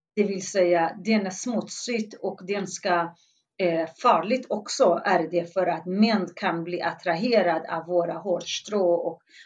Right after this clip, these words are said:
och när, när de blir attraherade sexuellt, då, då kommer de, eh, bli upphetsade och då skap-, då läggs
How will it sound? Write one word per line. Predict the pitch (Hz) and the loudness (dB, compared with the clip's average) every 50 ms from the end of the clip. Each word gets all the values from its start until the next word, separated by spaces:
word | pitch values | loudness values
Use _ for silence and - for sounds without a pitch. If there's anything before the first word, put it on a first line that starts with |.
| _ _ | _ _
och | - 175 175 - | -8 -8 -8 -6
när, | - 185 180 185 175 170 170 - | -10 -10 -6 -2 -2 -2 -2 -4
när | - 185 180 175 170 165 170 | -6 -6 -4 -4 -4 -4 -2
de | 208 220 220 208 | 0 2 2 2
blir | 196 190 196 - | 2 2 0 0
attraherade | 175 - - - 196 175 170 220 247 233 208 185 170 170 175 170 | -2 -2 -4 -2 -2 -2 -2 0 0 2 4 4 4 2 0 -2
sexuellt, | 170 - 175 165 - - - - 233 247 196 165 165 - - - - - _ _ _ _ | -4 -4 -8 -8 -8 -10 -8 -2 0 2 2 2 0 -6 -14 -20 -20 -20 _ _ _ _
då, | 208 202 196 190 - - 180 | 0 2 2 2 0 -2 -4
då | 175 202 208 202 | -4 -4 -4 -2
kommer | - 214 190 180 180 180 175 175 170 | -2 -2 -2 0 -2 -2 -2 -2 0
de, | 180 180 170 170 170 170 170 165 - _ _ _ _ _ _ - | 0 -2 0 0 -2 -6 -8 -10 -14 _ _ _ _ _ _ -4
eh, | 180 170 170 165 - - - - 143 147 - - - - - - - - - - - - 185 | -2 0 0 0 -2 -4 -6 -6 -8 -8 -8 -10 -10 -12 -14 -14 -16 -16 -16 -16 -16 -14 -8
bli | 190 208 196 180 175 - | -2 2 2 4 2 2
upphetsade | - 196 196 - - 233 220 220 - - - 190 180 165 175 175 | -2 -6 -8 -2 0 0 0 0 -4 -2 0 2 2 4 2 2
och | - 180 175 170 | 2 2 0 -2
då | 185 190 | -2 -4
skap-, | 190 185 - - 202 175 165 - - - - | -6 -8 -8 -4 -4 -4 -4 -4 -8 -8 -4
då | 190 196 | -4 0
läggs | 208 214 208 190 190 175 - - | 4 4 4 4 2 -2 -10 -12